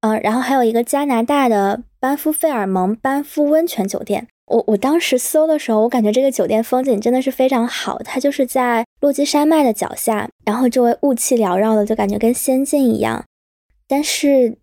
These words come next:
这座酒店它也是比较有名的闹鬼的酒店，据说闹鬼的那个鬼魂是饭店的一位前员工，他在一九六七年退休后就离世了，但是有一些客人和员工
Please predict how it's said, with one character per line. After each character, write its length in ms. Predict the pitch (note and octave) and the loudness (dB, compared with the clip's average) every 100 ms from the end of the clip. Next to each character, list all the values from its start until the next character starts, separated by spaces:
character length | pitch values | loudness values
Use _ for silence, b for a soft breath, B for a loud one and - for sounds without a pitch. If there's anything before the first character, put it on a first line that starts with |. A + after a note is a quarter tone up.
| - | -8
这 160 | - D#4 | -2 0
座 140 | D4 | 0
酒 240 | B3+ G#3+ A3+ | 0 -2 0
店 200 | A3+ A3+ | 0 0
它 220 | - C4+ | -2 0
也 240 | C4 - | 0 0
是 240 | - - A3+ | -4 -4 -2
比 100 | A3 | -2
较 200 | A3 A3 | 0 0
有 180 | A3+ | 0
名 180 | G3 G3+ | -2 -2
的 100 | G3+ | 0
闹 200 | A3+ A#3 | 2 0
鬼 140 | A3+ - | 0 -2
的 100 | G#3+ | -2
酒 180 | - | -4
店， 240 | - G#3+ A3+ B B B | -2 -2 -4 B B B
据 120 | - C#4+ | -4 -2
说 280 | - D#4 | 2 2
闹 240 | D#4 E4 D4 | 2 0 0
鬼 240 | A#3 G#3 | 0 0
的 180 | G#3 G#3 | 0 0
那 100 | A#3 | 0
个 140 | C4 | 0
鬼 240 | B3+ G#3+ G3+ | 0 0 -2
魂 440 | - G#3 F#3+ F#3+ | -2 -2 0 -2
是 280 | A#3 - D4 | -4 0 0
饭 260 | C#4+ D4+ D4+ | 0 -2 0
店 160 | D4+ | 0
的 80 | C#4+ | 2
一 120 | G#3+ | 2
位 160 | A#3 A#3+ | 2 0
前 260 | - G#3 | -2 0
员 220 | G#3+ G#3 A3 | 2 0 0
工， 280 | B3+ C#4 D#4 _ _ _ _ _ _ | 0 -2 -8 _ _ _ _ _ _
他 200 | - C#4+ | -4 -2
在 580 | D4 C4+ A#3+ G#3 G3 - | 0 -2 0 -2 -4 -6
一 100 | C#4+ | -4
九 140 | D4 G3+ | -2 0
六 200 | A#3+ B3 | 0 0
七 280 | - D#4 | -2 0
年 260 | D#4 A3+ G#3+ | 2 2 0
退 220 | - C#4+ | 0 -2
休 260 | B3 C4 C#4+ | 0 0 -2
后 400 | - C4 G#3 - | 0 0 0 -2
就 260 | - G#3+ G3+ | 0 0 2
离 180 | G3 G#3 | 0 -4
世 300 | - - B3 | -4 -2 0
了， 240 | G#3+ - B3 _ _ _ | 0 -4 -10 _ _ _
但 120 | C4 | -4
是 160 | C4+ C4+ | 0 2
有 140 | A3 | 2
一 80 | - | 0
些 160 | A3+ A#3+ | -4 -4
客 300 | - D#4+ C#4 | -2 0 2
人 120 | G#3+ | 0
和 140 | A3+ | 0
员 260 | G#3+ F#3+ G3 | 2 0 0
工 240 | A#3 B3+ | 0 0